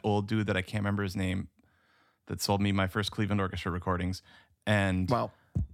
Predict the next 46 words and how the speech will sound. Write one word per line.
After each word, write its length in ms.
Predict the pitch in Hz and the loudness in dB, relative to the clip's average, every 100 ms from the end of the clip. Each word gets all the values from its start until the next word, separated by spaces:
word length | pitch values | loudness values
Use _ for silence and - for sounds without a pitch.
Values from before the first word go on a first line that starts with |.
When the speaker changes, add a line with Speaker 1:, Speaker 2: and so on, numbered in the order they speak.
| - - _ - - | -20 -20 _ -14 0
Speaker 1:
and 200 | 101 95 | 2 2
we, 200 | 101 98 | 2 0
we 180 | 98 98 | 2 2
looked 300 | 95 101 120 | 4 2 0
at 80 | 90 | -2
C 220 | 120 110 | 2 4
Ds. 400 | 110 110 107 - | 4 4 0 -4
She 180 | - 110 | -4 -2
bought 280 | 92 101 - | 2 2 4
some 120 | 147 | 2
Speaker 2:
Mm-hmm. 80 | 143 147 | 4 2
Speaker 1:
C 40 | |
Ds, 440 | 104 104 101 98 - _ _ _ 107 | 2 2 0 -2 -8 _ _ _ 0
and 180 | 98 | 2
then 120 | 98 98 | 4 2
we 60 | |
went 220 | 95 101 | 2 2
and 100 | 95 | 2
listened 300 | 101 92 110 | 2 2 0
to 100 | 101 101 | 2 2
'em 100 | 98 | 0
and 80 | |
talked 260 | - 98 95 | 2 0 2
about 200 | 101 98 | 2 2
'em. 160 | 92 - - | 0 -4 0
Nothing 280 | 113 107 143 | 2 2 2
happened. 400 | 110 117 110 - _ _ _ _ _ _ _ - | 2 2 -4 -4 _ _ _ _ _ _ _ -4
Just, 200 | 120 - | -4 0
just 160 | 127 | -2
friends. 320 | - 123 117 - | 2 4 4 0
Speaker 2:
Sure. 1120 | - 117 123 139 156 165 160 156 147 131 120 - 165 - 185 | -4 0 0 2 2 2 2 2 0 -2 -6 -6 -6 -2 -2
<laughs> 40 | - - - - _ - 226 190 | -2 -4 -10 -12 _ -6 -4 2
Speaker 1:
But, 180 | 156 - | 2 4
like, 180 | 143 131 - - - | 4 4 -2 -4 -6
<laughs> 260 | - - | -4 0
there, 160 | 180 185 | 2 4
there's, 300 | 165 170 - | 2 2 0
this 220 | 147 151 | 0 2
summer 500 | - - 196 214 190 | 2 4 2 4 0
is, 240 | 104 127 139 | 0 -2 2
like, 380 | 123 104 - - - | 2 2 -2 -20 -6
like, 160 | - 120 | 0 4
I 100 | 110 | 4
had 180 | 123 104 | 2 2
just 340 | 135 143 - | 4 4 2
left 540 | 127 123 127 - - | 2 4 4 -2 -12